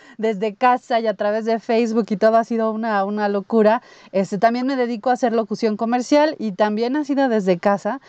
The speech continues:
Entonces ha sido, este, toda una aventura, maestro Chuy, porque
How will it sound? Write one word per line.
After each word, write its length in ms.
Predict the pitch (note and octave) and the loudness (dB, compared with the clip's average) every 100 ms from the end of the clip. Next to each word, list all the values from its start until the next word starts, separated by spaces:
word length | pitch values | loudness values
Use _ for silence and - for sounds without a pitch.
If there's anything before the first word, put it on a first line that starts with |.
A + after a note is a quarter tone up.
| - - | -20 -6
Entonces 500 | G#3+ G3+ C4 B3 D4+ | 0 4 4 2 0
ha 80 | C#4+ | 0
sido, 460 | C4+ C4+ B3+ C#4 B3 | 2 0 4 4 4
este, 260 | F#3 - | 0 -4
toda 240 | F#3 C#4 D#4+ | 0 2 4
una 160 | C#4+ | 0
aventura, 460 | G#3+ F#3 F3+ G3+ G3+ | -2 -4 -4 -6 -4
maestro 320 | G3 F#3+ G3+ | -4 -4 -4
Chuy, 240 | F#3+ G#3+ G#3 | 0 0 0
porque 400 | G#3 F3 E3+ | -2 0 0